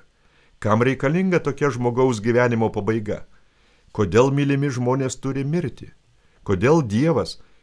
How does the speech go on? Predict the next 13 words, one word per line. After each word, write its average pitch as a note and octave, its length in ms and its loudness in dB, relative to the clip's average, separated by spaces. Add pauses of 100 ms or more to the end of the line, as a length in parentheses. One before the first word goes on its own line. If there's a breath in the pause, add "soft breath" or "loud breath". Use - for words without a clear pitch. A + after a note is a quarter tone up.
(140 soft breath)
kurį A#2+ 300 4
visi C3+ 180 0
vadina A#2+ 400 4
Jahve, A2+ 600 0 (400 soft breath)
negali D#3 420 4
pasigailėti, C#3 880 0
kad G#2+ 160 -4
pratęstų E3 640 -4
gyvenimą? F#2+ 480 0 (840)
Koks A#2 320 2
gyvenimas C#3 560 2
turi C3 240 -6
vertės? B2+ 640 -4